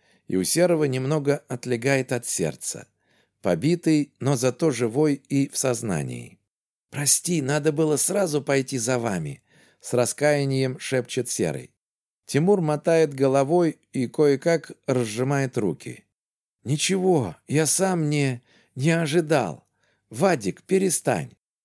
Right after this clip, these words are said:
Вадик, точнее огромная человекоподобная птица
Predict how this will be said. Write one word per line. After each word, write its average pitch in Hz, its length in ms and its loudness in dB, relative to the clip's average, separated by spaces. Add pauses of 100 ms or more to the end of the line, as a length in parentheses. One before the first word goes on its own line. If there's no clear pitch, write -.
(200)
Вадик, 175 540 2 (120)
точнее 151 480 0
огромная 156 680 0
человекоподобная 143 1160 2
птица 120 640 -4